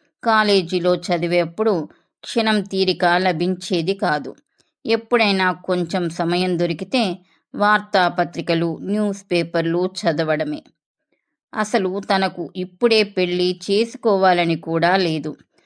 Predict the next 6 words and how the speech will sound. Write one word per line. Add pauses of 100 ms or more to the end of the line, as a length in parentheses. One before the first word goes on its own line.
(220)
అందుకే
ఎంఎస్సీలో
చేరుతానని
గొడవ (120)
చేసింది
కానీ